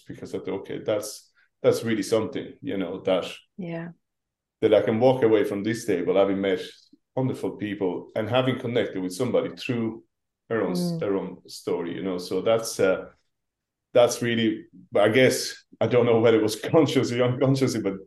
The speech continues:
Speaker 1: anyway, you decided to share the story, which was wonderful, and we connected, I believe.
Speaker 2: Y-, yeah, yeah. So I think, so, you know, Dara was talking about, you know, bringing in, choosing to, to be vulnerable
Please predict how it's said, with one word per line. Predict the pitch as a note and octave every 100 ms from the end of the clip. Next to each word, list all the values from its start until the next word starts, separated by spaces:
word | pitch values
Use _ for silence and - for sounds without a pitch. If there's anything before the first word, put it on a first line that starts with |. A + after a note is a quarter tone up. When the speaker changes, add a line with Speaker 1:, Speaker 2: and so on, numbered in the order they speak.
| _ _ -
Speaker 1:
anyway, | B2+ A2 D#2
you | A2 A#2+
decided | A2+ A#2 G#2+
to | -
share | G2 D3+ D3
the | G#2
story, | - F#2 G2
which | A#2 C3
was | D3 D3
wonderful, | D3 C#3+ A2 - -
and | A2+ A2+
we | G#2
connected, | G2 F#2+ E2 - -
I | G2 F#2+
believe. | F#2+ F#2 F#2+ -
Speaker 2:
Y-, | A3 -
yeah, | - G#3+ G#3+ G#3 G3+ F#3+ F3 _ _ _
yeah. | G#3 G3 G#3 G3 F3+ -
So | - G#3
I | G3+
think, | G3+ G#3+ G#3 G3+ - _ _ _
so, | - G#3+ G3+ F#3+ -
you | A3+
know, | F#3+
Dara | F#3 G3+ F#3
was | F#3+
talking | F#3+ F3+
about, | F#3 - - - -
you | F#3+
know, | F#3+
bringing | - F#3 F#3 F3
in, | E3+ F3 E3+ _ _ _ - _ _ _ _ _ _ _ _ _ _
choosing | - A3+ A3 G3 F#3
to, | F3 F#3+ E3+ E3 - -
to | -
be | F3+
vulnerable | F3+ F3+ - E3 E3